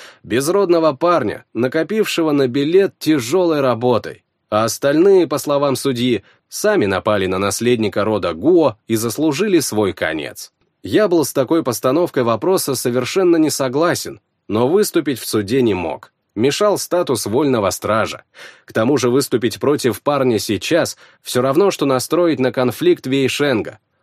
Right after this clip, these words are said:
Лорд Уратакоты и так мне не забудет унижения. Но четыре сотни золотых того вполне стоили. Это десять сотен бойцов в полном снаряжении или почти три тысячи ополченцев.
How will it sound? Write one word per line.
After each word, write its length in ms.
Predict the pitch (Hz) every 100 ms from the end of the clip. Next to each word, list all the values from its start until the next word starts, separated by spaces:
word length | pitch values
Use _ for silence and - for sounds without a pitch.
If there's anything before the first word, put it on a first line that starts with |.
| _
Лорд 320 | 107 127 107
Уратакоты 680 | 110 110 113 107 175 143 101 - -
и 120 | 143
так 240 | 160 214 156
мне 180 | 107 98
не 120 | 95
забудет 460 | 98 92 98 87
унижения. 640 | 101 113 120 131 95 73 - _ _ _
Но 160 | 104 135
четыре 440 | - 175 208 185
сотни 400 | 143 170 170 151
золотых 640 | 127 117 131 123 - 196 -
того 340 | 147 131 175
вполне 460 | 151 - 127 120 117
стоили. 580 | - - 98 80 71 - _ _ _ _
Это 280 | - 113 135
десять 520 | 110 104 175 - 120
сотен 440 | - 170 170 139 110
бойцов 580 | 120 123 - 190 139 -
в 180 | - -
полном 400 | 180 175 151 139
снаряжении 800 | - 135 127 107 135 120 85 69 - - _
или 180 | 107 117
почти 440 | 127 139 - 202 160
три 280 | 160 190
тысячи 480 | 160 208 180 156 -
ополченцев. 920 | 160 127 147 139 - 165 117 - -